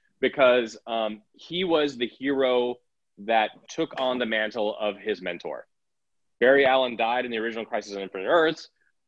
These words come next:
Wally West becomes the Flash, and he's not great at it at first. They do a really good job of saying he's kind of a dick.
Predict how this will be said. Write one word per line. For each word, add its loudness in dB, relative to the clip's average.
Wally 6
West 4
becomes -6
the -12
Flash, 0
and -6
he's -6
not -4
great 0
at 2
it -4
at -12
first. -12
They 0
do 4
a 4
really 4
good 2
job 4
of -6
saying -2
he's -10
kind -8
of -4
a -2
dick. 0